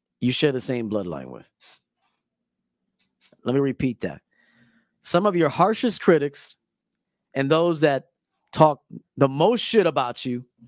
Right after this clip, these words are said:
are those that you share a last name with, and you, you, you have the same blood flowing through your veins. That's not always the case, but that is, in my experience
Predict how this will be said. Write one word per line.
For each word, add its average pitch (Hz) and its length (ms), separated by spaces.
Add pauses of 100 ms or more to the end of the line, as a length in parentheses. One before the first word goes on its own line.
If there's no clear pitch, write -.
(420)
are 139 160
those 165 580
that 127 140
you 131 100
share 139 220
a 135 80
last 127 280
name 123 200
with, 110 280 (400)
and 110 120
you, 120 100
you, 117 260
you 117 480
have 117 120
the 113 80
same 113 280
blood 113 240
flowing 113 380
through 101 120
your 92 120
veins. 67 400 (480)
That's 127 220
not 170 240
always 170 500
the 151 100
case, 139 540 (400)
but 117 140
that 143 200
is, 127 240 (480)
in 120 140
my 131 160
experience 113 640